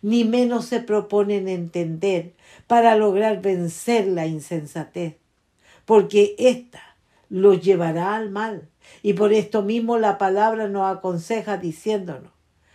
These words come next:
"Cuando fuere a la casa de Dios, guarda tu pie, y acércate más para oír que para ofrecer el sacrificio de los necios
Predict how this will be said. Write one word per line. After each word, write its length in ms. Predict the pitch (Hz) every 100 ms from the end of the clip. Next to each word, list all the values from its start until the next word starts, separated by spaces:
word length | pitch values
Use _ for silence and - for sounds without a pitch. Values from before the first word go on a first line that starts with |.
| _ _
"Cuando 340 | 139 131 123
fuere 480 | 120 - 160 180 247
a 60 | 254
la 180 | 240 240
casa 380 | 233 - 226
de 120 | 202 190
Dios, 260 | 220 226 -
guarda 380 | 175 175 202 214
tu 180 | 240
pie, 260 | - 156 - _ _ _ _ _ _ - _
y 140 | 170 202
acércate 720 | 185 269 269 269 254 247 214
más 300 | 190 233 226
para 260 | 220 208 175
oír 400 | 175 254 277 254
que 140 | 240
para 260 | 233 208 185
ofrecer 500 | 165 185 160 - 185
el 140 | 202
sacrificio 800 | 196 214 220 202 214 214 - 208 - - _
de 300 | 185 262 285
los 300 | 277 277 262
necios 920 | 247 269 302 277 - 254 214 175 -